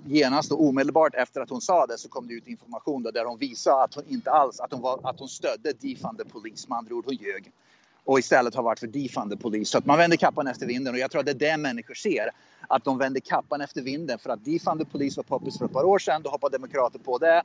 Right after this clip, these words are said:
Och nu är helt plötsligt defund the police det är ute. Och nu är det inne med att helt enkelt med att försöka ha säkrare och tryggare tillvaro för människor. Och då hoppar de på det. Men folk genomskådar sånt där nu. Jag tror att det är väldigt, väldigt bra att man ser att det, att det, folk som vänder kappan efter vinden är inte politiker som man vill ha,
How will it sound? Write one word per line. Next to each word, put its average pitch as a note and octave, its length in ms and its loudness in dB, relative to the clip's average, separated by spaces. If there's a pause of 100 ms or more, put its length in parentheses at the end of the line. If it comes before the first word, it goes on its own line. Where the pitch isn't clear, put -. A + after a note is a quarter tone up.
(200)
Och D#3 100 -8
nu D3+ 200 -2
är D3 120 0
helt D3 220 -4
plötsligt B2+ 300 -6
defund C3+ 320 -6
the B2+ 60 -8
police B2+ 340 -10
det C#3 40 0
är C#3+ 100 2
ute. D3 300 4
Och D#3 80 -2
nu C#3 60 -4
är D3 60 0
det E3+ 60 0
inne D3 260 -6
med C#3+ 120 0
att B2+ 120 -2
helt B2+ 180 -2
enkelt A#2 260 -4
med A#2+ 180 0 (300)
att B2 120 0
försöka C3+ 240 -6
ha B2 160 -2
säkrare B2+ 460 2
och A2+ 80 -10
tryggare C3 460 2 (260)
tillvaro C#3 400 4
för F#3 80 -4
människor. A2 460 -4 (420)
Och C#3 60 -4
då D3+ 80 2
hoppar C#3 260 0
de B2 100 -6
på A2+ 160 -6
det. C3 140 -2
Men B2+ 120 -6
folk E3 280 2
genomskådar C#3 520 0
sånt G#2+ 160 -18
där F#2 160 -8
nu. G2 120 -18
Jag A2 120 -4
tror B2 100 0
att A2+ 80 -2
det B2+ 60 -2
är A#2 40 -4
väldigt, A#2+ 380 0
väldigt A2+ 220 -4
bra C3 160 0
att G#2+ 100 -6
man A2+ 100 -12
ser C3 280 -6
att G2 100 -10
det, B2+ 80 -6 (280)
att A#2 160 -2
det, A#2+ 160 2 (340)
folk E3+ 240 2
som D#3 220 -10
vänder D3 240 -6
kappan D3 340 -4
efter C3 200 -10
vinden C3 320 -2
är C#3 100 -12
inte B2 220 -4
politiker A#2 440 -4
som - 120 -6
man A2 100 -2
vill G#2+ 80 -6
ha, G#2 180 4